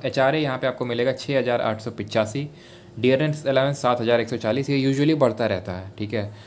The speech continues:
तो आप जब स-, आप जाओगे, यानी कि जब इस वाली एग्जाम में बैठोगे, फिर आपका सिलेक्शन होगा सारा कुछ, तो ये आपको बढ़ा हुआ ही प्रतीत होगा वहाँ पे, यानी कि जो अभी मैं दिखाने वाला हूँ सैलरी, उससे ज़्यादा ही आपको मिलेगी।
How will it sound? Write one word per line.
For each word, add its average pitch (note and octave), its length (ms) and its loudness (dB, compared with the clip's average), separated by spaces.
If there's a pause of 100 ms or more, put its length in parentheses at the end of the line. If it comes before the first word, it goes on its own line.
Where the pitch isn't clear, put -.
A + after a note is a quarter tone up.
(180)
तो B2 60 2
आप A2 180 6
जब A2+ 240 0
स-, - 140 -6
आप G#2 300 -2
जाओगे, C3+ 380 4 (240)
यानी G#2+ 200 -2
कि A2 100 -4
जब G#2+ 280 -2
इस A2 180 -6
वाली G#2+ 220 2
एग्जाम G#2+ 360 -2
में A2 100 -4
बैठोगे, A#2 380 -2
फिर A2 160 -2
आपका G#2+ 160 0
सिलेक्शन G#2+ 380 -4
होगा A2+ 220 -2
सारा G#2+ 240 -2
कुछ, D#3+ 200 -6
तो - 340 -20
ये C#3 60 4
आपको E3 180 2
बढ़ा A#2 240 4
हुआ B2 220 4
ही A2+ 140 0
प्रतीत A2+ 640 -6
होगा G#2 160 0
वहाँ F2+ 200 -4
पे, F2+ 140 -10 (580)
यानी G#2+ 220 -2
कि A#2+ 120 -4
जो A#2 140 0
अभी A#2 120 0
मैं A#2+ 160 -2
दिखाने A2 360 -2
वाला C#3+ 180 0
हूँ C3+ 80 -2
सैलरी, B2+ 320 -2
उससे D3 360 -4
ज़्यादा A2 400 -2
ही B2+ 100 0
आपको A2+ 200 -4
मिलेगी। G#2 380 -6